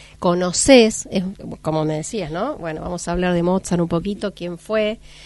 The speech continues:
y eso te lleva a otra cosa, y es como una cosa toda concatenada, y está bueno. Hago un pequeño alto para mandarle un abrazo muy grande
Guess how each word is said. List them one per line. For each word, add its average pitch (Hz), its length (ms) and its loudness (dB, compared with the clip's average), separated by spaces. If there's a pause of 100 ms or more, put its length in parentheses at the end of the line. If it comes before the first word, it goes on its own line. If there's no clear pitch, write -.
(240)
y 220 220 6
eso 254 240 6
te 202 100 -2
lleva 220 280 2
a 208 40 4
otra 208 260 0
cosa, 208 540 0
y 202 80 0
es 196 80 -2
como 202 180 -4
una 202 180 -2
cosa 196 400 -4
toda 185 380 -2
concatenada, 185 960 2 (540)
y 165 120 -4
está 165 200 -2
bueno. 165 340 0
Hago 233 260 2
un 233 140 4
pequeño 214 800 4
alto 214 460 4
para 180 200 0
mandarle 196 460 2
un 202 140 2
abrazo 196 480 0
muy 226 320 2
grande 214 500 4